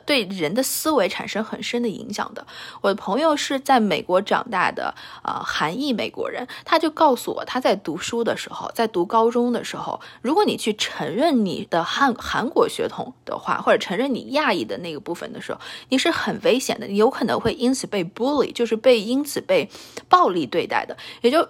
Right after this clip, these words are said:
我觉得在这个过程当中，大众媒体对于亚裔形象的污蔑化，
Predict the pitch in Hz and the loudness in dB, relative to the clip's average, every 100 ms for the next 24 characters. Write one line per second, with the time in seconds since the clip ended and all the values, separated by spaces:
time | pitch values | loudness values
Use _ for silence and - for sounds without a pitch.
0 | - 269 285 320 349 359 349 285 302 254 | 4 4 6 4 6 6 4 4 4 4
1 | 202 208 226 233 254 254 - 330 302 254 | 4 2 2 2 2 0 4 4 4 2
2 | 302 220 165 185 311 - - 113 - 247 | 4 4 0 -4 -6 -6 -6 -4 -2 -2
3 | 240 277 320 240 220 156 - 160 226 220 | 0 2 4 4 2 -2 -4 -4 0 2
4 | 175 101 233 254 311 311 - - - | 2 0 0 -2 -2 -2 -2 -2 -6